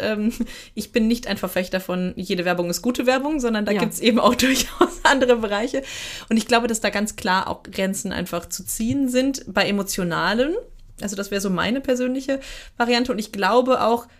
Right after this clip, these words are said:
Speaker 1: bei Privaten, das war für mich immer auch nochmal so eine Abstufung. Es gibt so das ganz klassische Business, das kann auf jeden Fall nach draußen. Dann gibt's Persönliches, wo ich auch sag, „Okay, gut, da kann ich noch abwägen“, aber spätestens bei privaten Sachen würde ich dann auch schon wieder es halt schwierig erachten. Ich glaub, da muss jeder seine eigenen Grenzen ziehen, aber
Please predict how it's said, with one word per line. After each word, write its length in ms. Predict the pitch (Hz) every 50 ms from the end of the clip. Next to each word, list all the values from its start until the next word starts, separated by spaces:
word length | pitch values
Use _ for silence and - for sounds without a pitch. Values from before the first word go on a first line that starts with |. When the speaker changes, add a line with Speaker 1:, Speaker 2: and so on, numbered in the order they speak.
| _ - -
Speaker 1:
bei 140 | - 202 202
Privaten, 600 | 202 202 - - 220 196 190 190 202 202 - 156
das 180 | 147 156 - -
war 80 | 185
für 140 | 185 - 208
mich 200 | 202 220 214 214
immer 360 | - 190 180 170 170 170 - -
auch 160 | - - -
nochmal 260 | 190 185 180 180 175
so 100 | 180 180
eine 120 | 180 175 -
Abstufung. 540 | - - - - - 165 - - 160 190
Es 100 | 247 262
gibt 200 | 262 233 - -
so 40 | - 175
das 140 | - 156
ganz 220 | - 156 170 185 -
klassische 420 | - 160 156 - 165 - - 165
Business, 300 | 165 202 233 220 214 170
das 100 | - -
kann 160 | - - 160
auf 100 | 139 - -
jeden 180 | - 151 -
Fall 180 | - - 240 277
nach 160 | 262 240 247
draußen. 400 | - 220 202 208 214 - 233 220 - - - - - - - -
Dann 160 | - 196 214
gibt's 220 | 254 254 - -
Persönliches, 840 | - - 220 196 175 180 190 220 254 302 311 311 330 330 349 339 339 -
wo 60 | 240
ich 140 | 233 - -
auch 120 | 196 208
sag, 280 | - - 226 233 226 -
„Okay, 240 | - - - 208
gut, 200 | 202 208 233 233
da 60 | - 208
kann 160 | - - 208
ich 140 | 202 208 196
noch 100 | 180 -
abwägen“, 380 | - 226 226 226 233 233 240
aber 100 | 208 202
spätestens 520 | 202 - - 220 214 226 - - 220 214 -
bei 120 | - 185
privaten 800 | 185 - - 180 165 - - 156 160 190 240 240 - 269 269 247
Sachen 340 | 233 240 240 - 247 220
würde 140 | 208 208 214
ich 60 | 214
dann 120 | - 208 -
auch 100 | - 214
schon 200 | - 226 208 196
wieder 160 | 202 202 202
es 100 | 202 202
halt 140 | 214 202 -
schwierig 400 | - 214 247 269 - - 160 -
erachten. 260 | - - - - -
Ich 140 | 214 214 -
glaub, 140 | 214 208 -
da 80 | 220
muss 140 | 214 208 214
jeder 140 | 233 214 214
seine 200 | 208 196 185 -
eigenen 240 | - 190 190 190 180
Grenzen 420 | - 165 170 220 247 - - 302
ziehen, 260 | - - - 294 330 302
aber 260 | 247 220 220 214 220